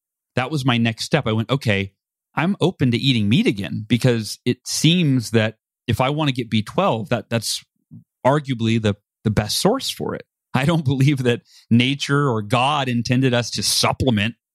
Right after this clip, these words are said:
to go to the store and, and buy capsules of a nutrient that is not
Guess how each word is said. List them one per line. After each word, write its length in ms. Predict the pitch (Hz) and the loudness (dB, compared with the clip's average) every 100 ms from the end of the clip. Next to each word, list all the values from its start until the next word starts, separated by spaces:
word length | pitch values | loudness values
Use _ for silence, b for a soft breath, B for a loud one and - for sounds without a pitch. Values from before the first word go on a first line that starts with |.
| - | 0
to 140 | 151 | 0
go 220 | 127 139 | 2 0
to 80 | 147 | 0
the 100 | 131 | -2
store 440 | 120 - 139 143 143 | -6 0 2 2 0
and, 140 | 117 b b - | -2 b b -10
and 260 | 127 117 | -8 -2
buy 340 | 131 123 139 131 | 0 0 0 -2
capsules 880 | - - 139 127 - 117 110 127 - | -4 -4 -4 -6 -4 -2 -2 -4 -2
of 140 | 139 | 0
a 40 | 123 | 0
nutrient 580 | 120 147 - 131 113 | 0 0 0 0 0
that 120 | 123 120 | 0 0
is 180 | 120 | 0
not 380 | 117 127 127 143 | 2 2 2 -2